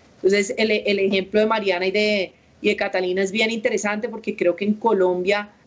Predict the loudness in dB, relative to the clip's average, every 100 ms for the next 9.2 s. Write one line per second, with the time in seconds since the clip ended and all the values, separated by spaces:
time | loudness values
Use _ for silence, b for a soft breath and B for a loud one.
0 | _ -6 -2 2 2 2 -2 -2 -2 0
1 | 0 0 -4 -4 -6 0 0 0 0 0
2 | 0 0 0 -2 -2 -2 0 0 2 2
3 | 2 -2 -6 -8 -8 -4 -2 -2 b b
4 | b -4 0 0 2 2 2 2 2 2
5 | -2 -2 0 2 2 0 -8 _ _ 0
6 | 0 0 -2 -4 -2 -2 -2 2 0 0
7 | -4 0 -2 0 2 2 2 0 0 0
8 | 2 2 2 -2 -6 -4 -2 -2 0 0
9 | 0